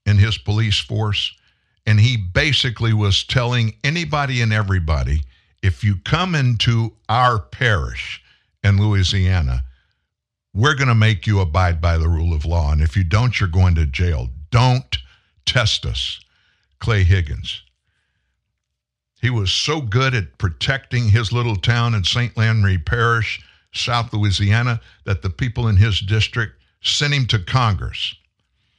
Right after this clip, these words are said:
So I can tell you, you obviously know, he would sign this,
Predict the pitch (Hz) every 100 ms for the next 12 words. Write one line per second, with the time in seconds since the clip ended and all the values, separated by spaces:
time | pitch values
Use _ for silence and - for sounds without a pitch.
0 | _ _ - - 160 180 127 107 - 185
1 | 165 98 78 92 135 135 135 123 107 113
2 | 107 120 117 76 62 - _ _ - 285
3 | 185 151 123 - 151 135 117 104 101 82